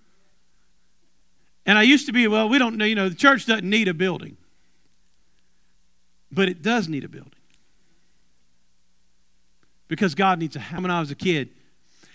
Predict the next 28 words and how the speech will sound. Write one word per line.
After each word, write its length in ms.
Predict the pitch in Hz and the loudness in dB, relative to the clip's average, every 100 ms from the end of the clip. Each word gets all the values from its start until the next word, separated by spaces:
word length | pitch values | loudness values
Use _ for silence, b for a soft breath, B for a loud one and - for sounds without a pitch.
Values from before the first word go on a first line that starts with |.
| - | -8
and, 160 | - 202 | -2 0
and 120 | 208 | 2
it, 100 | 202 | 0
it, 380 | 196 196 214 196 | 2 0 0 -4
it, 220 | 214 208 | -4 -6
it's, 320 | 214 185 - 226 | -6 -8 -8 -8
it 120 | 185 | -8
sticks 480 | - - 294 285 - | -6 0 0 0 -4
with 140 | 208 | -4
me, 220 | 196 196 | 0 0
and 100 | 175 | 0
the 80 | 190 | 0
older 240 | 208 226 | 0 0
I 80 | 214 | 0
get, 300 | 180 180 180 | 0 -2 -4
the 80 | 165 | -6
more 200 | 175 180 | -6 -4
I 60 | 160 | -4
think 240 | 170 185 | -4 -6
about 240 | 165 160 | -4 -4
a 60 | 151 | -4
lot 160 | 156 147 | -6 -8
of 60 | |
the 40 | 120 | -10
things 220 | 147 135 | -12 -10
Daddy 220 | 147 139 | -10 -10
would 120 | 120 | -12
say. 280 | - 156 143 | -12 -10 -10